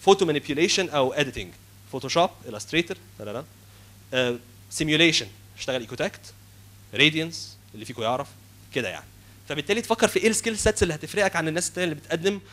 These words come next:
وانت بتقدمها في شكل ازاي، بدل ما تبقى list محدش هيقراها، هو هيدور على اه ده بيعرف يشتغل في المجال ده، ده كويس قوي، عنده مجموعه ال-، السكيلز دي اللي هتبقى هي فكره ان انت هتضيف ايه للمجموعه اللي انت جاي تنضم لها.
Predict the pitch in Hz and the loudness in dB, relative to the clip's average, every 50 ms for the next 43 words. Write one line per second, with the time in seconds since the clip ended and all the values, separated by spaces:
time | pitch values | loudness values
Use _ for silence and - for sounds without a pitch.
0 | - - 151 165 - 165 147 - 131 143 151 170 170 147 - - 160 - 156 127 | -6 -2 -2 0 0 -2 -4 -4 -6 -2 -2 -2 0 0 0 -2 -2 -2 -4 -4
1 | 120 127 120 131 156 165 165 143 - 147 120 131 156 160 - 147 131 120 160 156 | -2 0 2 2 2 2 2 0 -2 -2 -2 0 0 0 0 -2 -2 -2 -2 0
2 | 147 - - 139 120 123 143 165 175 190 - - - - - - - - 156 156 | 0 0 0 0 4 6 6 6 6 4 -4 -8 -14 -20 -20 -8 4 10 12 12
3 | 156 156 147 135 131 151 165 196 196 180 156 156 175 208 226 247 247 - - - | 12 12 10 8 8 10 10 10 10 10 8 8 6 6 4 2 2 -4 -10 -20
4 | - - - - - 123 135 143 139 131 127 127 147 151 151 - - - - 175 | -20 -20 -20 -12 -2 4 6 6 6 6 4 4 4 4 4 0 -4 -4 -2 0
5 | 175 160 156 139 117 104 98 - 147 135 127 123 135 151 165 180 180 247 330 - | 0 0 -2 -2 -8 -10 -8 -4 -4 -2 -2 -2 -2 -2 -2 -2 -2 -4 -6 -6
6 | - - - - - - 131 131 - 156 139 123 - 117 113 110 123 139 139 135 | -14 -20 -20 -20 -14 -8 -8 -4 -2 -2 -2 -2 -4 -4 -2 0 0 2 2 2
7 | 120 117 117 123 156 160 139 - 147 123 110 - - 127 120 - - - 170 139 | 0 0 -2 2 2 2 2 0 -4 -12 -10 -8 -6 -6 -4 2 6 6 6 6
8 | 135 127 113 117 113 110 110 113 123 127 120 139 127 127 120 107 - - - - | 4 -2 -6 -8 -8 -8 -8 -8 -8 -8 -6 -6 -6 -6 -6 -8 -8 -12 -20 -20
9 | - - 151 147 147 135 - - - 180 165 160 160 160 165 139 143 123 123 143 | -8 -2 0 0 2 2 0 -2 -2 -4 -6 -6 -8 -8 -8 -10 -10 -10 -8 -8
10 | 190 - - - 165 160 147 131 120 113 113 110 107 117 143 156 147 135 131 135 | -8 -6 -4 2 4 4 4 4 0 -4 -6 -8 -6 -2 0 2 2 2 2 0
11 | 131 - 110 120 127 123 - 110 107 101 101 107 117 104 98 98 | -2 -4 -4 -4 -6 -8 -8 -10 -10 -8 -6 -6 -6 -8 -8 -10